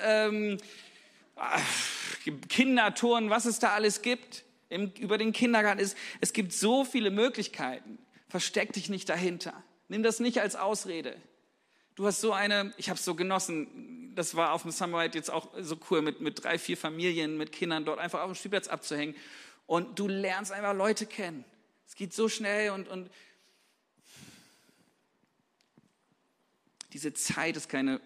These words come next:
vergeudete Zeit, sondern es ist Zeit, wo du ganz praktisch durch dein Leben Zeuge sein kannst. Du musst es nur wollen. In Gemeinde geht's auch gut ab, ne?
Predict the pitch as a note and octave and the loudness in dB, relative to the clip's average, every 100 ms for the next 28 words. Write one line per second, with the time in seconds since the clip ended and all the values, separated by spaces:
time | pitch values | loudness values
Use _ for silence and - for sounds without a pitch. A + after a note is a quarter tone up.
0 | - - B2 C3+ D3 B2+ A#2 - - - | -10 -8 -2 -2 0 -2 -6 -6 -6 -6
1 | C3+ B2+ A#2+ A#2+ A#2+ C3 - B2+ B2+ C3 | -6 -4 -2 -2 -4 -10 -6 -4 -4 -6
2 | C#3 C#3 D#3 D#3 - - B2 - - D3 | -6 -4 -4 -6 -12 -4 -4 -4 -4 -4
3 | - A#2+ A#2+ - - _ - B2 A#2 A#2+ | -4 -6 -6 -8 -14 _ -4 -2 0 0
4 | A#2 A2+ B2+ D3+ D3 A#2+ A#2 - - - | 0 0 0 0 0 -2 -2 -8 -16 -12
5 | - A#2+ A#2 A#2+ A2+ A#2+ - A#2+ A2 A2 | -6 0 2 2 2 0 -4 -4 -2 -2
6 | A2 - - G2+ G2 - - - _ _ | -6 -10 -12 -10 -10 -16 -20 -20 _ _
7 | _ _ _ _ _ _ _ _ _ _ | _ _ _ _ _ _ _ _ _ _
8 | _ - A#2+ A2 G#2 - G2+ F#2+ F#2 G2 | _ -8 -6 -6 -8 -8 -8 -8 -10 -10
9 | G2+ _ _ _ _ _ _ _ _ _ | -16 _ _ _ _ _ _ _ _ _
10 | - - - - - - - - - _ | -20 -20 -18 -18 -16 -16 -18 -20 -20 _
11 | _ _ - A#2 A2 A2 G2+ C#3+ A#3 D3+ | _ _ -8 0 2 4 6 6 6 6
12 | A2+ G2 A2 - - G2+ - F#2+ F#2 - | 4 0 -4 -6 -2 -2 -2 -8 -6 -6
13 | F2+ G2 B2+ | -4 0 2